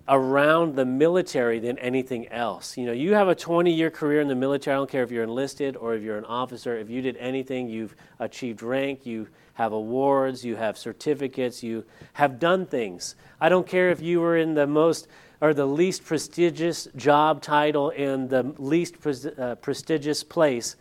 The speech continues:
You've done things in that amount of time. And yet, the day you leave, there, your replacement's there.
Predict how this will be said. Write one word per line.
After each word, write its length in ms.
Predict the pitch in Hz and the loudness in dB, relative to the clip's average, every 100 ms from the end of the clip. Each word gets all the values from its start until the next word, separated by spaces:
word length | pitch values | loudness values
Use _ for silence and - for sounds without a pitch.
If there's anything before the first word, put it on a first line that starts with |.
| - - - | -20 -16 -2
You've 200 | 226 185 | 0 4
done 260 | 254 262 | 4 4
things 500 | 160 123 85 - - - _ - | 0 -4 -4 -12 -16 -18 _ -4
in 140 | 135 | 0
that 140 | 135 | 2
amount 260 | 127 120 113 | 0 -2 -6
of 60 | 101 | -6
time. 360 | 123 98 90 - _ - - | -8 -8 -12 -18 _ -20 -4
And 160 | 156 185 | 0 2
yet, 380 | 190 190 185 - - | 4 2 0 -12 -8
the 160 | 135 165 | 0 0
day 320 | 139 170 214 | 4 6 6
you 240 | 220 226 | 4 2
leave, 520 | 220 214 247 160 147 170 - | 2 2 4 4 0 -4 -4
there, 160 | 143 143 | 0 0
your 180 | 135 143 | 2 2
replacement's 560 | 135 147 147 139 131 | 2 4 2 2 -2
there. 320 | 143 117 95 | 0 0 -2